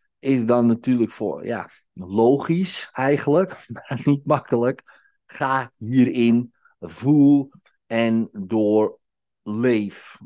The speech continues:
Ja, dus, en dat hoeft heus niet, eh, he-, jarenlang te duren. Dat kan in één heftige sessie al heel, heel veel opleveren. Eh, maar het lichaam moet dat trauma kwijt. En, eh, ja, je raakt het niet kwijt door er gewoon niet in te gaan.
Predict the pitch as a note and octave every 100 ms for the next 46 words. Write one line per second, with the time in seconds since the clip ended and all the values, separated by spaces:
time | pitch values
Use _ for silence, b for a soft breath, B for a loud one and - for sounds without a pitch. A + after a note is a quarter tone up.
0 | - _ - G2+ G#2 A2+ G2+ G2 A2 A#2
1 | A#2+ C#3 F#3+ - C3+ D3+ G3 F3 D#3+ D3
2 | - - - A#2+ A#2+ A2 G2+ - - B2+
3 | C3 B2+ B2 C3+ C#3 C3+ B2 G#2+ G2+ G2+
4 | D#3 F#3 D#3+ B2+ B2+ B2 A2+ G2+ - C3
5 | C3 G#2+ A#2 A#2 G#2 - G#2 F#2+ - B2+
6 | - G#2 F#2+ G#2+ C3+ G3+ F3 D3+ F3 F3+
7 | - B2+ B2+ A#2+ A2 A2+ A2+ B B B
8 | B _ - A2+ A2+ A2 G#2+ G#2 G2 A2+
9 | D#3 - C#3+ C#3 B2 C3+ C3 A2+ - A#2
10 | A#2+ A2+ G#2 - A2+ F#2 E2 - - _
11 | _ _ _ _ _ _ _ - G#2+ G#2+
12 | F#2+ G#2+ F#2 G2+ A2 G#2+ A2 G#2+ B2+ B2+
13 | B2 A2+ A2+ A2+ A2 B2 A2+ A2+ A2+ A#2+
14 | A2+ G#2+ - G2 F2+ E2